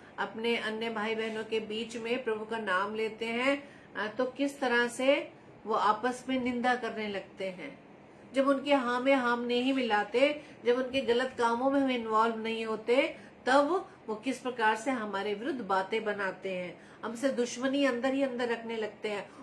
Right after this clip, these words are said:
ऊपर से तो वो हमारे लिए दोस्ती रखते हैं, रिश्ता रखते हैं, लेकिन मन हमारे लिए, उनके मन जो है वो बैर से भरे हैं। परमेश्वर का वचन क्या कहता है कि मेरे नाम के कारण सब लोग तुमसे बैर करेंगे,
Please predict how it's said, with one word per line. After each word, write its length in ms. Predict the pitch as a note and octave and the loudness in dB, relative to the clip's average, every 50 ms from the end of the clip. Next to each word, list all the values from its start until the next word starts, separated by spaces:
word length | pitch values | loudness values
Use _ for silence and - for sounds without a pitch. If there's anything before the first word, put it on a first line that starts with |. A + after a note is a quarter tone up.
| - - | -4 0
ऊपर 300 | A#3 A#3+ A#3+ - C#4+ C#4 | 0 2 6 8 8 8
से 160 | C4+ - C#4 | 8 4 2
तो 160 | C4+ C#4 C4+ | 2 2 2
वो 360 | C4 C4 C4+ C#4+ D#4+ - - - - - - | 4 8 8 8 8 6 2 -6 -14 -8 -6
हमारे 300 | G#3 G#3+ G#3+ A3 A3+ A#3 | -2 0 2 2 2 2
लिए 180 | B3+ B3+ C4+ C4 | 2 2 0 2
दोस्ती 460 | G#3 G#3+ A3 A3+ A3 - - C#4 C4+ | 4 2 2 2 0 0 -2 0 2
रखते 340 | C4 B3+ B3+ - - B3+ B3+ | 2 0 0 -2 -2 0 0
हैं, 520 | B3 A#3+ A#3 G#3+ F#3 E3+ - - - - - | 2 2 0 0 -2 -4 -6 -12 -14 -4 -2
रिश्ता 480 | G3+ G#3+ A3+ A3 - - - C#4 C4+ C4+ | 2 2 2 2 0 2 6 6 8 8
रखते 360 | C4+ C4+ C4 - - B3 A3+ | 6 2 -2 -2 -2 -2 0
हैं, 400 | A3 G#3+ G3+ F3+ - - - - - - | 0 0 0 -2 -4 -8 -14 -14 -8 -6
लेकिन 300 | G#3 G#3 - A3+ G#3+ G#3 | -4 -2 -2 -2 -2 -2
मन 360 | G#3 A3 C4 D4 D#4+ D#4+ C#4+ D4 - - - - - | 0 2 2 4 4 2 0 -2 -4 -10 -16 -14 -6
हमारे 440 | - G3+ G#3 G#3+ G#3+ G#3 G#3 G#3 G#3 | -4 -2 0 2 2 4 4 4 4
लिए, 460 | G#3 A3 A#3+ B3+ C4 C#4 C#4 C#4 - - - - - - | 4 2 4 6 6 6 6 4 0 -8 -18 -20 -12 -8
उनके 560 | G3+ G#3+ A3 G#3 - - G#3+ A3 A3+ A#3 A#3 | -8 -8 -8 -8 -4 0 2 4 6 6 6
मन 360 | G3+ F#3 F#3 G#3+ B3+ C#4+ C#4 B3 | 4 2 0 2 2 2 2 2
जो 200 | - A#3 A3 G#3 | 0 -2 -2 -2
है 220 | G3 G3+ F#3+ F#3 | -2 -4 -4 -4
वो 460 | F3 G3 A3 B3 D4+ E4+ F4 - - - - - - - - - - - - - - - - F3 | 0 2 4 6 6 6 4 2 -4 -14 -20 -20 -20 -20 -20 -20 -20 -20 -20 -20 -20 -18 -12 -2
बैर 340 | E3+ G3+ G#3 G#3 G#3+ G#3 | 2 4 6 6 4 4
से 200 | - - - G3+ | 0 -2 -4 -4
भरे 320 | F#3 F3 F3+ F3 E3+ F3 E3+ | -2 -2 -4 -2 -2 -2 -4
हैं। 460 | D#3+ D#3+ D#3+ D#3+ D#3 D3 - - - - - | -4 -6 -6 -8 -8 -10 -12 -16 -20 -12 -10
परमेश्वर 400 | - F3+ F#3 G#3+ G#3+ G#3 - A3+ | -8 -4 -4 -4 -4 -4 -4 -4
का 120 | A3 A3+ G#3 | -2 0 0
वचन 300 | G#3 G#3 G#3 A3+ G#3+ G#3 | 0 0 -2 -4 -4 -4
क्या 120 | A3 G#3+ | -4 -4
कहता 320 | G#3+ - A3 G#3+ G#3+ A#3 B3+ | -2 -2 -2 -2 0 0 0
है 80 | C#4 | 0
कि 80 | C#4 C4+ | 0 2
मेरे 180 | A#3+ A#3+ A#3 | 2 0 2
नाम 300 | A3+ A3+ A3+ A#3+ B3+ C4+ | 2 2 4 4 4 2
के 100 | C4 C#4 | 0 -2
कारण 320 | C4 - C4 C4 C4 C4+ C4+ | -2 -2 -2 0 2 2 0
सब 220 | C4+ - B3+ B3 C4 | 2 0 -2 2 2
लोग 220 | C4 C4+ C4 - | 2 2 2 0
तुमसे 280 | C4 C4 B3+ - C4+ - | -2 -4 2 4 4 4
बैर 300 | - A3+ A3 A3+ B3 C4+ | 4 4 4 4 4 2
करेंगे, 480 | C4 B3+ B3+ B3+ B3+ C4 C#4 D#4+ D#4 | 2 2 0 2 2 2 4 4 4